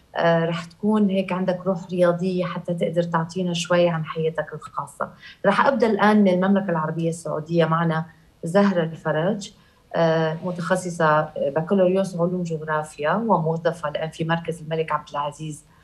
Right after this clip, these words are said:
الثقافي العالمي. عملت كصحفية مستقلة في عدة صحف ثقافية.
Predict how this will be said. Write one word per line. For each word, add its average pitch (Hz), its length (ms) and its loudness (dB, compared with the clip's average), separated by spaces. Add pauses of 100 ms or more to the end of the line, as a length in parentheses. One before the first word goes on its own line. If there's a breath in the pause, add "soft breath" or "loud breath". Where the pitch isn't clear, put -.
(260 soft breath)
الثقافي 202 920 2
العالمي. 143 680 0 (460 loud breath)
عملت 196 680 4
كصحفية 180 720 0
مستقلة 190 580 0
في 160 160 -6
عدة 160 240 -2
صحف 165 320 -8
ثقافية. 170 680 -4